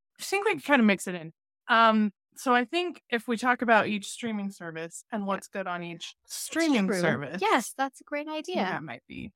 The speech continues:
Speaker 2: Yeah. Do you have a preference of where we start?
Speaker 1: I don't.
Speaker 2: You don't?
Speaker 1: <laughs>
Speaker 2: And if you have any
Speaker 1: <laughs>
Speaker 2: questions about any streaming services or any, like, pop culture question,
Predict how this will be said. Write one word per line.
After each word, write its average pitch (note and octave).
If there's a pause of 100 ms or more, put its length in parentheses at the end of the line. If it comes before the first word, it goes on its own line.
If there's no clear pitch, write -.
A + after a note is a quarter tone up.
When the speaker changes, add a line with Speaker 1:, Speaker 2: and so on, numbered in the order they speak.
(180)
Speaker 2:
Yeah. E4 (100)
Do B3+
you C4
have B3+
a A#3 (220)
preference D4+
of C4+
where C4
we C4+
start? - (440)
Speaker 1:
I G#3+
don't. F#3 (320)
Speaker 2:
You C4
don't? A3+
Speaker 1:
<laughs> A3+ (320)
Speaker 2:
And D4+
if E4
you F#4
have A#4
any A#4+
Speaker 1:
<laughs> B3+
Speaker 2:
questions G4+
about D#4
any D4
streaming D#4
services C#4+
or A#3
any, C4
like, A#3+
pop A3+
culture G#3+
question, F3+